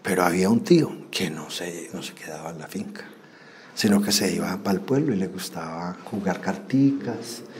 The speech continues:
le gustaba tomar traguito, irse por ahí para sitios, eh, anodinos. <laughs> Y el sábado, pues, el,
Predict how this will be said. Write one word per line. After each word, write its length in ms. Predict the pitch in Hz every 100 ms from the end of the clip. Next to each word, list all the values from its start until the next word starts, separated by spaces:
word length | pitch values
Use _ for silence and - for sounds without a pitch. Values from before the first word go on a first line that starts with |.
| - - -
le 80 | 110
gustaba 400 | 95 - 90 95
tomar 300 | 98 87 95
traguito, 680 | 92 92 101 143 147 - - - - - -
irse 240 | 120 104 127
por 200 | 113 101
ahí 120 | 95
para 600 | - 104 104 98 87 -
sitios, 720 | - 123 101 - - - - - - - - -
eh, 440 | 101 95 90 92
anodinos. 720 | 104 101 101 160 160 - - - - - -
<laughs> 1900 | 156 - - - 143 - - - - - - - - - - - - - -
Y 200 | 185 202
el 280 | 220 220 202
sábado, 580 | 214 202 180 185 185 185
pues, 260 | 131 -
el, 200 | 120 113